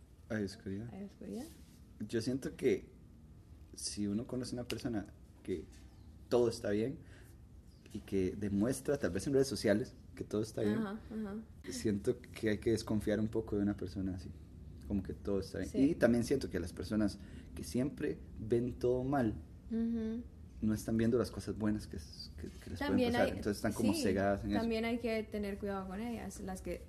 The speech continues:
Speaker 2: las que son extremos, porque
Speaker 1: Claro.
Speaker 2: alguien, un verdadero ser humano, nunca va a estar totalmente bien y totalmente mal. Es,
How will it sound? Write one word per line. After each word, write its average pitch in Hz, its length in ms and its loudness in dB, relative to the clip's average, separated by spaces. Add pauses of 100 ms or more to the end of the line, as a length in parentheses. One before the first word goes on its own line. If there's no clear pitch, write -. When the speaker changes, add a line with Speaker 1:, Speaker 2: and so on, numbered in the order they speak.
(120)
Speaker 2:
las 190 240 -4
que 190 160 -12
son 196 200 -6
extremos, 240 760 -6 (180)
porque 196 140 -8
Speaker 1:
Claro. 104 280 6 (560)
Speaker 2:
alguien, 247 500 2
un 233 140 2
verdadero 220 720 0
ser 214 180 -2
humano, 254 460 0 (100)
nunca 214 380 -2
va 214 100 -2
a - 40 -2
estar 214 420 -6 (340)
totalmente 254 640 0
bien 254 180 2
y 269 60 -2
totalmente 202 600 -4
mal. 202 460 -6
Es, 190 640 -10